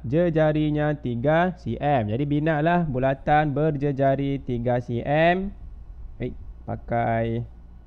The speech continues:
jangan lukislah kamu. Saya tunjuk satu je, nanti boleh ikut. Jadi saya label dulu di mana tai-, tai lalat pula. Di mana dia punya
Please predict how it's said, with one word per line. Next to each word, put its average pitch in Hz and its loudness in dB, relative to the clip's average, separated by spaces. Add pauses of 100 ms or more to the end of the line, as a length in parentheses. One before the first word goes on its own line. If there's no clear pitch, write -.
(500)
jangan 117 -6
lukislah 131 -4
kamu. 131 -4 (160)
Saya 117 -6
tunjuk 117 -6
satu 113 -6
je, 123 -4
nanti 127 -6 (720)
boleh 110 0
ikut. - -8
Jadi 165 4
saya 175 8
label 175 4
dulu 196 4
di 165 6
mana 175 2
tai-, 156 -2 (320)
tai - -8
lalat 104 -4
pula. - -14
Di 135 4
mana 185 4
dia 180 4
punya 170 2